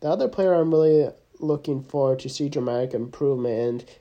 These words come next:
Chris Castellani on Twitter was talking about him, how he'll be a little bit more harsh on this player, is Matt Manning. Matt Manning is in his third year in the M L B. We've seen and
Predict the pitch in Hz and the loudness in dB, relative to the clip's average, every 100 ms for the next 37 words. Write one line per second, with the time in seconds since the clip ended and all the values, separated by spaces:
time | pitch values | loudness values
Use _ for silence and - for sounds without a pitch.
0 | _ - 175 - 165 147 143 143 147 127 | _ -6 -6 -4 -6 -4 -4 -2 -2 -2
1 | 113 113 - 143 117 110 - 131 123 123 | -4 -6 -4 -2 -2 -4 -8 -10 -8 -8
2 | 123 98 135 127 123 123 131 139 131 143 | -8 -8 -6 -8 -6 -8 -4 -2 -2 -2
3 | 131 117 135 135 127 135 113 127 120 117 | -2 0 0 0 -2 -2 -4 -4 -4 -4
4 | 107 - 165 143 - - - _ _ _ | -6 -2 0 0 -6 -18 -20 _ _ _
5 | _ _ _ _ _ 139 131 127 - 143 | _ _ _ _ _ -4 -2 -2 -2 0
6 | 131 120 117 165 - 107 95 85 - _ | 2 0 0 -4 -2 -4 -6 -8 -14 _
7 | _ _ - 165 233 - 135 143 143 135 | _ _ -6 -4 -4 -4 -2 0 2 0
8 | 127 123 135 139 131 113 - 170 185 175 | 0 -2 -4 -4 -2 -4 -2 0 0 -2
9 | 156 147 139 131 135 _ _ - 143 123 | -2 0 2 0 -2 _ _ -4 -2 -2
10 | 135 131 120 - 120 120 135 127 131 - | -2 -2 -2 -2 -2 0 -2 -6 -8 -8
11 | - 196 196 196 147 147 143 - | 0 2 2 2 -2 -2 -4 -8